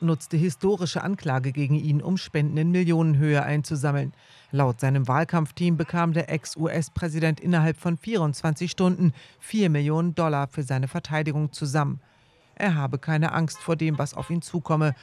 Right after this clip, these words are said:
schrieb Trump in einer Mail, mit der er zu weiteren Spenden aufrief. Trump soll am Dienstag vor einem Richter in Manhattan erscheinen.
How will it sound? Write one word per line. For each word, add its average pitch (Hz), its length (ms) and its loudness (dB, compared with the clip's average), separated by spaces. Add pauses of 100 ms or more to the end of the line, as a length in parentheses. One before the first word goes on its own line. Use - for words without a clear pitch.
(160)
schrieb - 320 -6
Trump 156 300 -4
in 151 80 -4
einer 151 240 0
Mail, 156 340 0 (220)
mit 156 140 -4
der 151 100 0
er 123 100 -4
zu 156 220 -10
weiteren 139 380 -2
Spenden 135 400 -4
aufrief. - 560 -10 (1120)
Trump 208 320 0
soll 147 200 -2
am 165 180 2
Dienstag 165 440 -2
vor - 140 -4
einem 156 200 0
Richter 151 340 -2
in 160 100 0
Manhattan 160 460 0
erscheinen. 143 500 -2